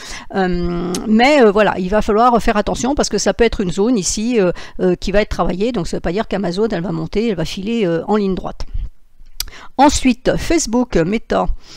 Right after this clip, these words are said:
<clears throat> Alors Facebook Meta, ou Meta, Meta Facebook, mettez dans l'ordre que vous voulez. Donc en mensuel, voilà ce que ça nous donne.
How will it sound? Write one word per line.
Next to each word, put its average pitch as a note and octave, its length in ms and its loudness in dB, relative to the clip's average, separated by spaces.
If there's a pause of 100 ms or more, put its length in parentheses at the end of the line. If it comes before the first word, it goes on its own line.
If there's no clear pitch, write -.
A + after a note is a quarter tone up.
(160)
<clears throat> - 300 2
Alors A3+ 400 4
Facebook A3 340 -4
Meta, F#3+ 360 0 (180)
ou G#3 60 -4
Meta, G#3+ 320 -4
Meta G#3 260 -2
Facebook, F#3+ 500 -6
mettez G3+ 220 -6
dans G3 160 -2
l'ordre F#3+ 180 -4
que G#3 60 -8
vous F#3+ 160 -10
voulez. F#3 240 -6 (360)
Donc G#3 200 2 (100)
en D4 120 4
mensuel, B3 720 4
voilà A3 220 0
ce - 80 -6
que F#3+ 80 -4
ça F#3 160 0
nous G3+ 120 0
donne. B3 380 2